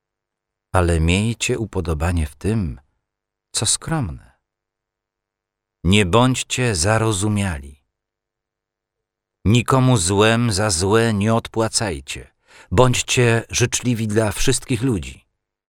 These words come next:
Jeśli to od was zależy, ze wszystkimi ludźmi zachowujcie pokój. Umiłowani, sami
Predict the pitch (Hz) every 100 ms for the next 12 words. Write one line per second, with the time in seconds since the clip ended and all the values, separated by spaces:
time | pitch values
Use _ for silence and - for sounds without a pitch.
0 | _ _ _ _ _ _ - 92 85 -
1 | 95 85 - 110 110 98 78 - 73 73
2 | 73 73 71 - - _ _ _ _ _
3 | _ _ _ _ - 80 92 - - 85
4 | - - 113 101 82 87 80 92 87 71
5 | 73 73 64 78 78 - 78 - - -
6 | - 60 - _ _ _ _ _ _ _
7 | _ _ _ _ _ _ _ _ _ 104
8 | 92 90 90 87 82 69 67 _ _ _
9 | _ _ _ _ _ _ - 98 98 101
10 | 104 113 135